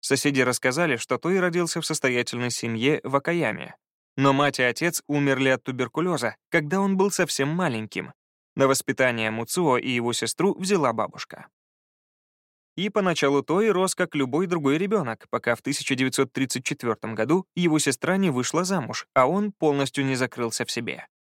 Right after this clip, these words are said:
Уже через два года после этого Муцуо почти полностью ушел в себя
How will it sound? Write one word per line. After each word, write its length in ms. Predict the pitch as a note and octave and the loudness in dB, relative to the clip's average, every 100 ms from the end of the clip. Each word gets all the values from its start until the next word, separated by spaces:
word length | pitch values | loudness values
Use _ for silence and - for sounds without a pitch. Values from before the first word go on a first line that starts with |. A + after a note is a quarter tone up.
| _ | _
Уже 240 | C#3+ C3+ C#3+ | 4 4 4
через 260 | C#3+ D3 | 2 2
два 200 | C#3 C3+ | 4 2
года 260 | C#3 F3+ C#3 | 2 0 -2
после 340 | B2 A#2+ A#2+ | -4 -4 0
этого 260 | A#2 B2+ B2+ | 0 2 0
Муцуо 480 | B2+ B2+ - G3 F#3 | 0 -6 -2 0 0
почти 360 | E3 - - | -2 -2 -2
полностью 600 | - - F#3 F#3 E3 F3+ | -2 0 0 0 0 0
ушел 280 | D#3 - C3 | 0 0 -2
в 80 | - | -2
себя 300 | C3 C3+ | -2 -2